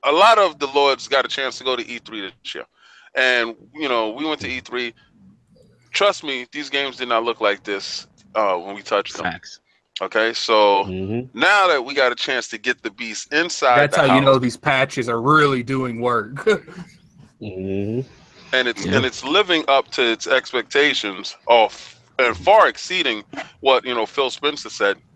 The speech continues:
Speaker 1: My question is to everyone, what happens now?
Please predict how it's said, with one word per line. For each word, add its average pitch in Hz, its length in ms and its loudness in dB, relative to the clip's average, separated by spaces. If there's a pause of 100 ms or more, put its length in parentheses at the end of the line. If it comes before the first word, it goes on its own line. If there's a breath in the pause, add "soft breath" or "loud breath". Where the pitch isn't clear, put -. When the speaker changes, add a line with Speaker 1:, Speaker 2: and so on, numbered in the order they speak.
(1040)
Speaker 1:
My 165 280 2
question 156 460 -2
is 120 160 -6
to - 120 -6
everyone, 104 480 -4 (1120 soft breath)
what 226 300 0
happens 151 760 -4
now? 110 640 -2